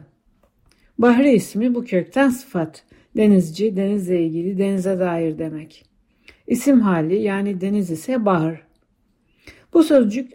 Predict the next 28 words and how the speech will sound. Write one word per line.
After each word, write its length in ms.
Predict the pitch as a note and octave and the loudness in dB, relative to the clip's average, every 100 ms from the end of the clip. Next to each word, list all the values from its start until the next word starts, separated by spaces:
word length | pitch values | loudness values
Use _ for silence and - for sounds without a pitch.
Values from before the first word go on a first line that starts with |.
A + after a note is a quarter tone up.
| - | -6
aynı 300 | A#3+ A#3+ A3 | 0 2 2
zamanda 580 | G#3 F#3 E3+ F3+ B3+ C#4+ _ _ _ - | 2 2 0 0 -2 -4 _ _ _ 2
bizim 300 | A#3+ B3+ B3 | 4 4 2
Farsçasını 680 | A#3+ A3+ G#3+ G#3 F#3+ G#3 G#3 | 2 0 0 -4 -2 -4 0
alıp 300 | F#3+ F#3+ G3 | -2 -2 -4
derya 340 | G3 G#3 G#3+ | 0 2 2
gibi 300 | G3 E3+ D#3+ | 0 -4 -4
dediğimiz 520 | F3 E3+ E3+ F3+ G#3+ | -4 -4 -4 -4 -6
çok 280 | - A#3+ A#3 | 0 0 0
bilgili 440 | G3 F#3 F3+ F#3+ | -4 -2 -2 0
insanlar 480 | F3+ E3 F#3+ F#3 F#3+ | -4 -4 -4 -2 0
için 340 | F3+ - F#3+ F3 | -2 -4 -4 -4
de 120 | D#3+ | -6
kullanılıyor. 640 | E3 D#3+ D#3+ D#3 D3+ D3+ D3+ _ _ _ _ _ _ _ _ _ _ _ _ _ - | -10 -8 -8 -8 -12 -14 -20 _ _ _ _ _ _ _ _ _ _ _ _ _ 2
Yine 280 | B3+ G#3+ | 6 6
Farsça 520 | G3 G#3+ G3+ - G3 F3+ | 2 -2 -4 -4 -4 -2
dere 260 | F#3+ G#3 | -2 0
ve 180 | F#3+ F3+ | 0 0
derya 420 | F#3 F3+ F#3 F#3+ | 0 0 0 -4
çiftinde 540 | - F3 - F3 E3 E3 | -6 -12 -10 -8 -6 -6
olduğu 300 | E3+ F3+ F#3+ | -6 -2 -2
gibi 440 | E3 D#3 A3 A#3+ _ _ _ - | -2 -4 -4 -4 _ _ _ -2
bahır 380 | A3 G3+ F3 D#3 | 0 4 2 2
da 260 | G3+ B3 G#3+ | -2 -2 -4
aynı 260 | G#3+ F#3+ | -2 0
zamanda 420 | E3+ E3 D#3+ E3+ | -2 -6 -6 -2
ırmak 500 | A3 G3 F3 D#3+ D#3 | 0 0 -2 -6 -8
demek. 460 | E3 D3+ D3+ _ _ | -14 -14 -16 _ _